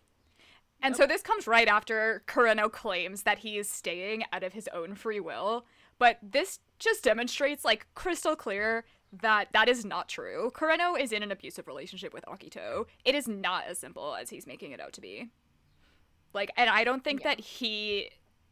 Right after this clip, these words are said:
Speaker 1: is ready to acknowledge that he is being controlled by Akito in that way.
Speaker 2: Yeah. Very much. Um, I do like that. Yeah, I think it's,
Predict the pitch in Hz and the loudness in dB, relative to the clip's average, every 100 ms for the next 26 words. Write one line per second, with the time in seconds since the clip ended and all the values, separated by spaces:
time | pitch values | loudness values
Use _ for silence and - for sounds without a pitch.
0 | _ 226 233 214 185 175 196 220 190 190 | _ -4 -4 -4 -4 -4 -6 -6 -6 -6
1 | 160 147 165 180 185 - _ _ _ _ | -6 -6 -8 -8 -8 -10 _ _ _ _
2 | 196 190 180 - _ _ _ _ _ _ | 0 2 2 -2 _ _ _ _ _ _
3 | _ - _ _ _ - - 247 208 202 | _ -20 _ _ _ -20 -6 -4 -4 -6
4 | - - _ - 208 202 190 - - - | -8 -12 _ -4 -4 -4 -8 -8 -10 -12
5 | 208 _ 202 190 - 233 220 - 95 131 | -20 _ -8 -8 -8 -12 -12 -12 -12 -8
6 | 131 - 196 202 202 175 175 90 - 76 | -6 -6 -8 -10 -6 -6 -6 -10 -10 -8
7 | 117 247 _ _ _ _ _ _ _ - | -8 -10 _ _ _ _ _ _ _ -12
8 | 208 202 196 196 _ _ _ _ _ _ | -6 -6 -6 -12 _ _ _ _ _ _
9 | _ _ _ _ 226 247 254 240 214 208 | _ _ _ _ -8 -6 -4 -4 -6 -8
10 | - - - - 196 190 185 180 190 202 | -12 -16 -18 -8 -6 -4 -6 -10 -14 -16
11 | _ _ _ _ _ _ _ _ _ _ | _ _ _ _ _ _ _ _ _ _
12 | _ _ _ 226 214 208 170 - 175 160 | _ _ _ -2 -2 -6 -8 -6 -6 -6
13 | - 165 156 214 214 202 - | -6 -4 -4 -4 -10 -12 -16